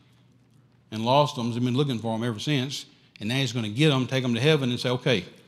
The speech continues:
now I'm back on track. Now I'm back, now I'm back where I intended to be." Amen? Seven Bible principles. No hungry kids, no flies on the face, no guilt,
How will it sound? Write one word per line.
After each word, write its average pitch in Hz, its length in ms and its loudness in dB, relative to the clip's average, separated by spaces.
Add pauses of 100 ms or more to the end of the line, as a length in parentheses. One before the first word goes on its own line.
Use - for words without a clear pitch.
(600)
now 127 240 -2
I'm 117 100 -2
back 113 240 -4
on 101 180 -6
track. 107 360 -4
Now 113 180 -6
I'm 107 100 -2
back, 113 280 -4
now 120 220 -6
I'm 113 100 0
back 113 260 -4
where 120 100 -2
I 104 80 -2
intended 104 480 -6
to 101 60 -12
be." 98 280 -8 (600)
Amen? 165 420 6 (1000)
Seven 214 640 4
Bible 175 460 4
principles. 110 600 0
No 139 160 2
hungry 196 340 2
kids, 170 400 2
no 160 120 -2
flies 160 380 0
on 165 120 -2
the 170 80 -4
face, 135 360 -4
no 147 160 -2
guilt, 135 340 -2